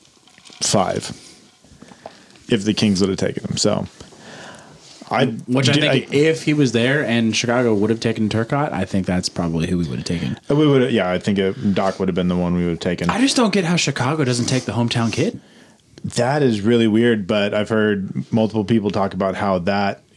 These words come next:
Speaker 1: could be motivation when we play Chicago, which is always a good thing.
Speaker 2: Sure.
Speaker 1: So, you, you said you saw comparisons to Getzlaf,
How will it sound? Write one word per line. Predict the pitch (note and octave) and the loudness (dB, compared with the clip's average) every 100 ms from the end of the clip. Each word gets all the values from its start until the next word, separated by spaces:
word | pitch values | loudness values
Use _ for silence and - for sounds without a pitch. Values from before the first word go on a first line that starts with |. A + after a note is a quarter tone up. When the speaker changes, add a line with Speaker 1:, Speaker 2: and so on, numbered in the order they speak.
| _ | _
Speaker 1:
could | - A#2+ G#2 | -2 0 2
be | G#2+ G#2+ G#2 G2 G2 G2+ | 0 2 2 2 0 0
motivation | G#2+ G2+ F#2 F#2 F2+ F#2+ | 0 2 2 0 0 0
when | F2+ | 0
we | |
play | E2 F2 | 0 -2
Chicago, | - F2 F#2 E2 | -2 0 0 0
which | E2 E2+ | -2 -2
is | F2 | -2
always | F2 F2 E2+ | -2 -2 -4
a | |
good | F2 E2 | -4 -4
thing. | E2+ E2+ - - - | -6 -8 -12 -10 -4
Speaker 2:
Sure. | A#2+ E3+ - - - - - - - | -2 -2 -6 -20 -20 -20 -20 -20 -14
Speaker 1:
So, | - G#2 E2+ E2+ G2+ - - - - | -4 -2 -2 -4 -8 -12 -14 -14 -2
you, | C3 E3+ F3+ F3+ | 0 4 2 2
you | D3 F3 | 2 2
said | G#3 E3 | 2 2
you | C3+ | 2
saw | - C#3+ A#2+ A2+ G#2+ | 2 2 4 4 2
comparisons | - G#2+ A#2 A#2 G#2+ G#2+ F#2+ | 0 0 2 2 2 0 0
to | G#2 | 0
Getzlaf, | F2 G#2 F#2+ G2+ F2+ F2 - | -2 -2 0 0 0 -2 -6